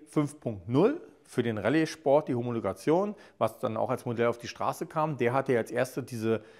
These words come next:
diesen Gummi-Heckspoiler und der war damals der Renner. Also ich weiß, ganz, ganz viele zwei achtzig S L haben sich in den achtziger Jahren diesen, äh, Spoiler darauf gemacht.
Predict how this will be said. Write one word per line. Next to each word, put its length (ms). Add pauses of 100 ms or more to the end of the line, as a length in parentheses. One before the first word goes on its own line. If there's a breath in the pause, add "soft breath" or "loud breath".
(140)
diesen 220
Gummi-Heckspoiler 1040 (360 loud breath)
und 240
der 140
war 160
damals 600
der 280
Renner. 260
Also 180
ich 60
weiß, 500 (100)
ganz, 240
ganz 180
viele 260
zwei 200
achtzig 280
S 180
L 280
haben 200
sich 160
in 80
den 120
achtziger 400
Jahren 380
diesen, 460 (200 loud breath)
äh, 120
Spoiler 400
darauf 420
gemacht. 460